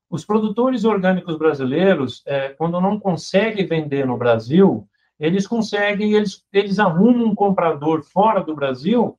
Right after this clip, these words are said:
e eles vão mandar isso, estão mandando isso pra Europa, estão mandando pros Estados Unidos, então vai café,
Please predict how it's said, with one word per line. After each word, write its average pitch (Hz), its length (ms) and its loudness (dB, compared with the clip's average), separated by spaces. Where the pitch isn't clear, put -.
e 214 180 2
eles 269 320 2
vão 240 220 2
mandar 202 460 2
isso, 196 420 -6
estão 214 240 -4
mandando 208 420 -4
isso 165 240 -8
pra 196 120 2
Europa, 180 500 2
estão 165 180 -4
mandando 147 320 -4
pros - 180 -18
Estados 151 300 -4
Unidos, 185 400 -2
então 143 240 -4
vai 143 160 0
café, 175 640 2